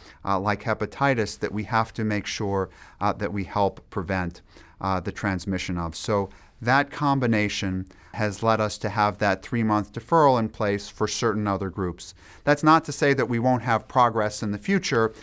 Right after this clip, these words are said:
to move, uh, towards, uh, other, uh, deferral intervals or other, uh, individual risk assessments for those individuals. It's just that right now, we could only go so far with the science at hand.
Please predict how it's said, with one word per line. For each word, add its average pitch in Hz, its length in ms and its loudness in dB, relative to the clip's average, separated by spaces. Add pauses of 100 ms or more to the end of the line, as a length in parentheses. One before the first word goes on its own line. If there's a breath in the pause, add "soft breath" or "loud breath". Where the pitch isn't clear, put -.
(220 loud breath)
to 120 120 -2
move, 113 500 -2
uh, 104 240 2
towards, 104 540 -2
uh, 98 300 2
other, 104 500 0
uh, 98 180 0
deferral 104 540 0
intervals 101 560 -2
or 101 380 0
other, 104 320 2 (400 loud breath)
uh, 101 220 0
individual 107 460 0
risk 104 260 -2
assessments 101 520 -2
for 104 140 -6
those 110 260 2
individuals. 98 600 -2
It's - 140 -6
just 110 200 -4
that 104 140 -6
right 117 260 2
now, 104 400 2 (320 loud breath)
we 123 140 0
could 131 240 -4
only 117 280 2
go 107 200 2
so 113 260 0
far 104 360 2
with 92 180 -6
the 95 80 -8
science 87 440 -6
at 85 120 -8
hand. 80 400 -10